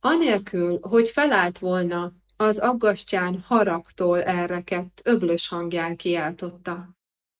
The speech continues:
„Francia hon soha nem lesz az angolé, és ez nem a hím vagy nőstény kérdésén múlik, sem azon, hogy a koronát átörökítheti-e a has, avagy sem.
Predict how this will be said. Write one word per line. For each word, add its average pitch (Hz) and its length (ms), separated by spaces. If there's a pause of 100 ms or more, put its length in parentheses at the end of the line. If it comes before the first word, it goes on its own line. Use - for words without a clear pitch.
(720)
„Francia 226 840
hon 254 240
soha 240 420
nem 180 220
lesz 170 300
az 185 140
angolé, 175 680 (340)
és 247 300
ez 233 220
nem 247 300
a 190 120
hím 233 540
vagy 220 320
nőstény 220 560
kérdésén 175 760
múlik, 180 480 (300)
sem 311 320
azon, 180 560
hogy 226 220
a 226 120
koronát 190 640
átörökítheti-e 220 1300
a 202 60
has, 247 480
avagy 214 420
sem. 185 480